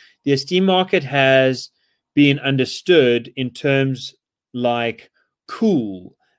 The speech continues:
and hip and sexy and fashionable, that are very important terms. And it's important to understand, uh, terms like gaslighting, which is, you know, gaslighting is just an esteem economy description,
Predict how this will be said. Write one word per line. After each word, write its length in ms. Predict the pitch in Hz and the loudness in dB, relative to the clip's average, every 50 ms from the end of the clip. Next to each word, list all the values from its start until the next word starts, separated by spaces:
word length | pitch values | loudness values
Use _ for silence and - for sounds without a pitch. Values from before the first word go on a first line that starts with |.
| _ _ _ - | _ _ _ -6
and 320 | 131 131 131 127 127 - _ | -2 -2 -2 -2 -4 -8 _
hip 540 | - - - - - 185 131 - - _ _ _ - - _ _ _ _ _ _ | -20 -20 -10 -4 -2 -2 -2 -2 -6 _ _ _ -20 -20 _ _ _ _ _ _
and 320 | 123 127 127 123 127 131 131 | -6 -4 -4 -2 -4 -4 -6
sexy 500 | - - 185 160 - - - 113 101 90 | -2 -2 -2 -2 -2 -4 -10 -12 -12 -12
and 200 | 92 101 98 _ _ | -14 -16 -20 _ _
fashionable, 680 | 165 156 143 139 - 143 123 104 107 92 - - - _ _ _ _ _ _ _ - | -2 -2 -2 -4 -8 -8 -8 -6 -6 -8 -10 -12 -18 _ _ _ _ _ _ _ -4
that 260 | 127 135 139 139 135 - | 0 0 0 0 2 2
are 240 | 151 160 180 196 185 | 4 6 6 6 4
very 360 | 151 131 139 139 156 175 185 | 2 2 2 4 4 4 4
important 500 | 190 190 185 - 175 160 151 160 147 139 | 2 2 2 2 2 2 2 0 -6 -8
terms. 440 | - 120 98 87 92 131 - - _ _ _ _ _ _ _ _ - | -8 -10 -10 -10 -14 -20 -20 -20 _ _ _ _ _ _ _ _ -8
And 120 | 123 127 | -4 -4
it's 140 | 135 135 - | -4 -4 -4
important 420 | 143 139 - 175 175 165 180 160 | -6 -6 -2 -2 -2 -2 -4 -6
to 80 | - 143 | -8 -8
understand, 760 | 139 143 135 135 - 147 135 131 131 131 127 127 123 120 - _ _ _ _ _ _ _ - | -6 -6 -8 -6 -4 0 0 0 0 0 -2 -4 -6 -10 -14 _ _ _ _ _ _ _ 0
uh, 380 | 123 120 117 117 113 120 127 127 _ - | 2 4 4 4 4 4 2 -2 _ -2
terms 260 | - 147 139 135 120 | 0 0 0 2 2
like 220 | 139 131 131 135 | 2 2 2 0
gaslighting, 640 | - 131 127 123 - - 123 98 95 - - - - _ _ _ _ _ | 0 0 0 -2 -4 -8 -8 -10 -10 -14 -18 -20 -20 _ _ _ _ _
which 220 | 135 135 135 - | -2 -2 0 0
is, 260 | 160 151 139 131 - - _ _ | 0 0 0 -2 -6 -14 _ _
you 100 | - 147 | -4 -2
know, 160 | 139 127 123 - _ _ _ _ - | 0 0 -2 -4 _ _ _ _ 0
gaslighting 480 | 165 220 240 - - 202 185 180 160 | 0 0 0 0 0 2 2 2 0
is 120 | 156 143 131 | -2 -2 -2
just 180 | 151 139 - | -4 -6 -4
an 100 | 147 139 | -4 -6
esteem 300 | 131 131 - 151 143 135 | -6 -4 -4 -4 -2 -2
economy 300 | 127 - 135 127 123 120 | -2 -4 -4 -4 -4 -6
description, 400 | 107 107 - - 113 - - - | -10 -12 -12 -12 -12 -12 -14 -20